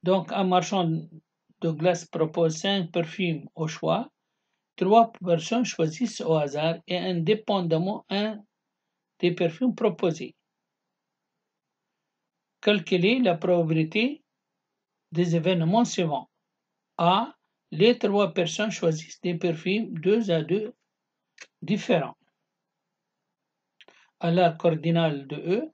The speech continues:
c'est cinq à la puissance trois, puisque le premier personne a cinq choix, le deuxième a cinq choix, le troisième cinq choix, cinq,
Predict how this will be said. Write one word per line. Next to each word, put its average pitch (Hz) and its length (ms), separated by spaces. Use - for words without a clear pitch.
c'est - 240
cinq 165 400
à 156 60
la 156 80
puissance 160 460
trois, 170 380
puisque 185 300
le 190 180
premier 196 580
personne 170 460
a 156 160
cinq 220 320
choix, 170 480
le 185 120
deuxième 180 420
a 151 200
cinq 233 280
choix, 175 480
le 190 180
troisième 180 520
cinq 208 260
choix, 147 300
cinq, 175 420